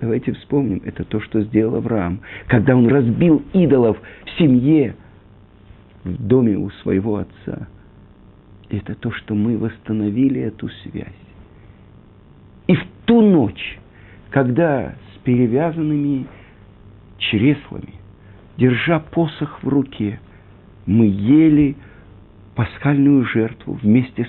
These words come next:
с мацой и горькой зеленью. И это то, что сказано. Ради этого, ради мацы, горькой зелени и этой пасхальной жертвы.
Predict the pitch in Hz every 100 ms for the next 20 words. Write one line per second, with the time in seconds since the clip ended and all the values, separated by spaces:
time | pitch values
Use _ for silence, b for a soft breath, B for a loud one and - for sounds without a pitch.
0 | - 113 117 - 151 151 - 127 98 104
1 | 113 - - 90 95 92 110 92 85 -
2 | - B B B 117 117 95 - 127 -
3 | 120 - - 165 135 117 - 131 170 151
4 | 170 160 160 175 - 76 - B B B
5 | 117 113 107 - B B B - - -
6 | - - - - - 104 101 - - 190
7 | 170 - - 107 107 - 110 104 139 165
8 | 160 120 123 - b b - 135 123 120
9 | - 107 - 123 123 113 98 98 98 98
10 | -